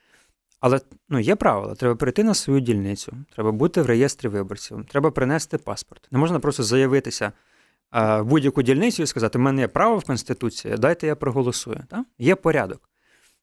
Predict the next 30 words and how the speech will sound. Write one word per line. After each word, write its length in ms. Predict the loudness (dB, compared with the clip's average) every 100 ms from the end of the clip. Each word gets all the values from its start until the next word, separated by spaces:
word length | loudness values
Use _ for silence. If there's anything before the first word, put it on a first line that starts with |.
| _
Так 160 | -4 0
само 280 | 2 2 -2
і 60 |
тут. 300 | -4 -12 -16 _
І 180 | 0 2
декларація — 580 | 2 2 0 0 0 0
це 220 | 2 2
дуже 220 | 4 0
проста 300 | 0 -2 2
річ, 180 | 2 0
яку 140 | -2
треба 280 | 0 2 2
зробити, 560 | 0 0 2 2 2 0
щоб 400 | 0 0 0 -2 _ _ _ _ _ _ _ _ _ _
показати 600 | -2 0 2 2 2 -2
системі, 680 | -2 -4 -2 2 2 0 -2
що 480 | -2 0 2 0 0
ось 200 | -2 0
ви 100 | -2
є, 380 | 0 2 2 0
ось 180 | -6 -4
ваш 220 | -6 -2
лікар, 320 | 0 0 -2 -4
і, 180 | -4 -4
будь 200 | -4 0
ласка, 340 | 0 -2 -8
на-, 140 | -12 -12
надавайте 560 | -8 -4 0 -2 -4
мені 200 | -6 -6
допомогу. 400 | -8 -12 -20 -20